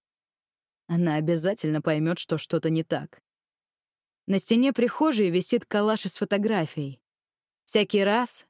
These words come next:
приходя домой в просторную квартиру на втором этаже бостонского таунхауса, я застываю перед ним и вспоминаю все, что мы делали вместе эти два года. В правом верхнем углу снимок,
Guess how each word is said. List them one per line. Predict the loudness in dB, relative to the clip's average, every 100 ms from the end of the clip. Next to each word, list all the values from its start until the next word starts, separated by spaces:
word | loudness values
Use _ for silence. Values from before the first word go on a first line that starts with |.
| _
приходя | -6 -2 0 0
домой | 2 2 2 2 0
в |
просторную | 0 -2 0 -2 0 0 0
квартиру | -2 -4 0 0 2
на | -2
втором | -2 0 2 0
этаже | 0 -2 0
бостонского | -2 0 -2 0 -4 -4 -6 -4
таунхауса, | 0 0 0 -2 -2 -2 -4 -8 -10 _ _ _ _ 0
я | 2
застываю | 4 0 0 0 2 0
перед | -2 -4 -2
ним | -4 -6 -8 _ _ _ _ _ _ _ _
и | -2
вспоминаю | 2 2 4 4 2
все, | 0 -2 0 0 -2 -10 _ _
что | -2 2
мы | 4
делали | 2 2 2 2 2
вместе | 2 2 0 -2 -2
эти | -2 -2 -2
два | -2 -2
года. | -2 -6 -8 -12 _ _ _ _ _ _ _ _ _ _ _ _ _
В | 0
правом | 2 4 4 4
верхнем | 2 2 2 4
углу | 4 2 2
снимок, | 2 2 4 2 -2